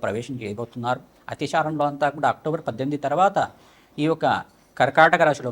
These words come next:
ప్రవేశం చేయడం వల్ల శీఘ్రంగా కళ్యాణ యోగం సిద్ధించడానికి ఆస్కారం ఉంటుంది. ఏలినాటి శని ప్రభావంలో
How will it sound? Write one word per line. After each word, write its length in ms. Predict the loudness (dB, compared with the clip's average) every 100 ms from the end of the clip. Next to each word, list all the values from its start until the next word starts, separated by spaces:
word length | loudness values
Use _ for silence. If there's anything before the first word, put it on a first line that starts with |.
| -4
ప్రవేశం 320 | -6 -6 -10
చేయడం 240 | -10 -10 -12
వల్ల 160 | -12 -10 -12 -12 -10
శీఘ్రంగా 440 | -8 -4 -4 -4 -4
కళ్యాణ 340 | -6 0 2 2 -4
యోగం 160 | -6 -10
సిద్ధించడానికి 540 | -12 -12 -10 -12 -10 -12
ఆస్కారం 280 | -10 -10 -12
ఉంటుంది. 320 | -14 -16 -14 -18 _ 0
ఏలినాటి 540 | 0 0 -2 -2 -2 -4
శని 140 | -6 -6
ప్రభావంలో 460 | -6 -6 -6 -8